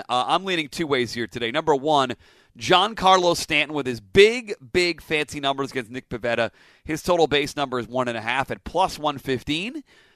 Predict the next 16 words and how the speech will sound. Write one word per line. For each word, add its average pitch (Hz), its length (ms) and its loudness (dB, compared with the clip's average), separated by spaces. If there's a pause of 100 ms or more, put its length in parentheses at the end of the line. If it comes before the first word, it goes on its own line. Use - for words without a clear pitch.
(100)
Uh, 120 200 2
give 151 160 0
me 143 220 -4
over 143 280 2
one 139 200 0
and 131 80 -6
a - 20 -4
half 131 160 0
total 127 220 -2
bases 127 400 -6
for 120 160 -2
Giancarlo 131 640 0
Stanton 123 320 -6
against 120 280 -10
Nick 123 160 -10
Pivetta. 117 440 0